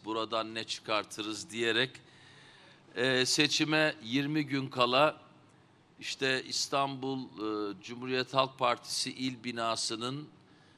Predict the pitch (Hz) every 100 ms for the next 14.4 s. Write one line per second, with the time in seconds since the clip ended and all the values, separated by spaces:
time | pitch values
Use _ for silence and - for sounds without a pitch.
0 | - - 135 - 160 139 131 127 123 -
1 | 131 - 123 120 117 123 120 120 113 -
2 | 135 139 135 131 120 113 113 147 139 -
3 | 143 147 135 117 - 110 - 123 120 123
4 | 117 - 123 120 117 110 - - - -
5 | - - 135 123 131 - 131 127 117 131
6 | 143 - - - - 147 127 135 131 131
7 | 120 127 131 131 - - - - - _
8 | - 113 113 110 - 135 - - - 131
9 | 131 131 127 123 113 123 123 117 131 131
10 | 127 117 123 120 120 110 120 110 107 -
11 | 107 104 98 90 101 95 90 - 113 117
12 | 123 127 120 123 123 123 117 - 120 120
13 | 120 123 123 117 110 - 107 107 - 104
14 | 104 107 104 98